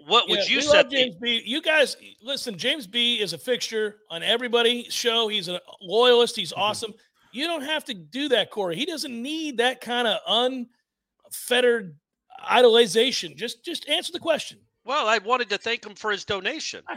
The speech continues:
Speaker 1: or
Speaker 2: I
Speaker 1: tip.
Speaker 2: got
Speaker 1: I
Speaker 2: it,
Speaker 1: can't remember
Speaker 2: but
Speaker 1: what we call it. I, you know,
Speaker 2: it's,
Speaker 1: I wanna
Speaker 2: it's a
Speaker 1: give him a
Speaker 2: question.
Speaker 1: little more attention than,
Speaker 2: It's
Speaker 1: you know, some,
Speaker 2: excessive. It's a,
Speaker 1: uh,
Speaker 2: he's
Speaker 1: it,
Speaker 2: starting to think it's disingenuous is all I'm saying.
Speaker 1: You're, you're disingenuous. How about that? How about that? That was for you, James B.
Speaker 2: <laughs> Yeah, yeah, yeah.
Speaker 1: Um,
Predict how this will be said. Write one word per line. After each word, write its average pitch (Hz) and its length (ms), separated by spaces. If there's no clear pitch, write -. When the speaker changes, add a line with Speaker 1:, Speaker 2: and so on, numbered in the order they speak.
Speaker 1:
or 254 140
Speaker 2:
I - 40
Speaker 1:
tip. 233 160
Speaker 2:
got 269 220
Speaker 1:
I 254 40
Speaker 2:
it, - 100
Speaker 1:
can't - 140
remember - 200
Speaker 2:
but 135 80
Speaker 1:
what 139 80
we 131 100
call 156 280
it. 196 160
I, 202 100
you 247 80
know, 214 220
Speaker 2:
it's, 311 180
Speaker 1:
I 220 40
wanna 262 180
Speaker 2:
it's 285 100
a 254 40
Speaker 1:
give 247 100
him 247 100
a 269 40
Speaker 2:
question. 220 120
Speaker 1:
little 226 180
more 214 200
attention 180 520
than, 139 280
Speaker 2:
It's 277 180
Speaker 1:
you 320 60
know, - 80
some, 190 160
Speaker 2:
excessive. 170 420
It's 185 220
a, 170 80
Speaker 1:
uh, 160 80
Speaker 2:
he's 226 320
Speaker 1:
it, 220 40
Speaker 2:
starting 277 300
to 240 60
think 254 200
it's 240 120
disingenuous 202 720
is 156 80
all 180 180
I'm 185 80
saying. 135 360
Speaker 1:
You're, 139 260
you're 139 400
disingenuous. 101 840
How 131 60
about 131 220
that? 131 260
How 143 120
about 135 240
that? 139 180
That 147 120
was 170 120
for - 100
you, 175 220
James 131 320
B. 127 360
Speaker 2:
<laughs> - 40
Yeah, 131 100
yeah, 165 300
yeah. 170 440
Speaker 1:
Um, 165 200